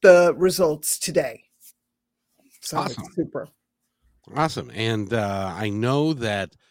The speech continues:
Speaker 2: this story that we're gonna tell today is very, very close to your heart. And, um, and we're going to,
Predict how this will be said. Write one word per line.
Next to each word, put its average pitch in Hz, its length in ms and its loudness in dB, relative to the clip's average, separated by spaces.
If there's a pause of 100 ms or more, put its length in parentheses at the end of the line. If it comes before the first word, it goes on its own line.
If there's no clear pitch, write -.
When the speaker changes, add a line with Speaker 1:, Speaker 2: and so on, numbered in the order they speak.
(520)
Speaker 2:
this 107 200 -6
story 123 460 -2
that 110 120 -6
we're 104 160 -6
gonna 101 180 -6
tell 104 240 -8
today 78 680 -12
is 69 220 -16
very, 85 480 -8
very 87 420 -8 (100)
close 110 300 -6
to - 120 -10
your 113 100 -4
heart. 71 360 -10 (640)
And, 82 500 -8
um, 76 480 -8 (220)
and 80 300 -6
we're 85 140 -2
going 92 320 2
to, 98 320 0